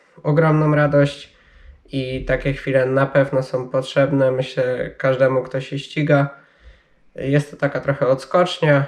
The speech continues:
bo możemy się przejechać dla fanu i to jest mega.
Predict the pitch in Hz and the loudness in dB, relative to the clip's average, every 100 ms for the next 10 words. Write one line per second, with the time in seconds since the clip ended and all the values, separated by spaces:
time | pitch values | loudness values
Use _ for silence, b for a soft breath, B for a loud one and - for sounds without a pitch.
0 | - 135 127 131 123 127 - - 123 131 | -2 -2 0 0 -2 -4 -8 -6 -4 -4
1 | 131 147 151 151 143 143 139 - b b | -2 0 0 2 4 4 2 -2 b b
2 | b b b b b _ - 277 165 151 | b b b b b _ -6 -4 2 2
3 | 143 135 117 113 | 2 0 0 -4